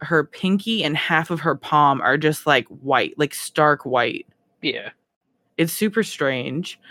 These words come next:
Speaker 1: Um, and then she's, like, in pain. It, like, really hurts her, and she has to leave. Like, she g-, she has to get out of there, and then she never comes back again. She refuses to go back to that house.
Speaker 2: Smart woman. Hmm.
Speaker 1: I agree with her.
Speaker 2: Our smart woman.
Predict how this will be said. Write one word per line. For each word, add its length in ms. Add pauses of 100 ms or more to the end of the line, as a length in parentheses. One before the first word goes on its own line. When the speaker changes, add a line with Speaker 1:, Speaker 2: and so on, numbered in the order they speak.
(300)
Speaker 1:
Um, 460
and 100
then 200
she's, 280
like, 180
in 240
pain. 440
It, 140
like, 140
really 520
hurts 480
her, 360 (280)
and 140
she 220
has 320
to 100
leave. 460
Like, 160
she 280
g-, 300
she 180
has 300
to 60
get 120
out 160
of 40
there, 240
and 100
then 100
she 160
never 360
comes 280
back 260
again. 340
She 160
refuses 600
to 60
go 120
back 200
to 100
that 160
house. 480
Speaker 2:
Smart 240
woman. 280 (680)
Hmm. 180 (460)
Speaker 1:
I 160
agree 340
with 200
her. 460
Speaker 2:
Our 160
smart 300
woman. 260